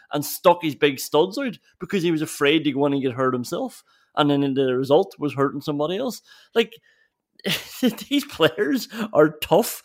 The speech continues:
Like, mo-, most players playing in the Premier League are tough fucking customers that have come through a lot of things. This idea that, that we're, we're back at underage level and there's a yellow streak running through your team is just nonsense. And the fact that we're talking about Liverpool having that going into a derby,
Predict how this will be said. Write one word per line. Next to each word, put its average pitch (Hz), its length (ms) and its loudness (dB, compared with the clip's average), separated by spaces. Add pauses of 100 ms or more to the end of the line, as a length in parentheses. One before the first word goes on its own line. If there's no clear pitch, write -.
(100)
Like, 170 140 -2
mo-, 214 220 2
most 208 240 0
players 190 260 2
playing 156 220 2
in - 20 0
the 147 60 0
Premier 127 400 0
League 214 280 -4 (220)
are 139 180 4
tough 156 340 -4
fucking 139 360 -4
customers 190 480 -2
that 180 100 -4
have 139 140 -6
come 131 240 2
through 127 320 2
a - 20 0
lot 120 280 4
of 117 120 -4
things. 165 340 -6 (240)
This 226 180 -2
idea 156 480 4
that, 165 180 -2
that 139 140 4
we're, 123 260 -2 (420)
we're 131 120 0
back 143 340 4
at 135 80 2
underage 131 540 4
level 202 320 6
and 151 100 4
there's 135 120 -2
a 127 80 0
yellow 143 320 4
streak 202 320 -2
running 175 220 2
through 185 180 -2
your 196 80 0
team 214 360 -2 (240)
is 147 160 -4
just 143 240 -2
nonsense. 131 640 -2
And 151 100 -2
the 139 60 -4
fact 196 360 -2
that 147 100 -6
we're 127 80 -8
talking 127 380 -4
about 117 260 -6 (320)
Liverpool 175 600 2
having 208 260 2
that 208 200 -4
going 160 180 -2
into 139 220 -4
a 113 60 0
derby, 165 560 0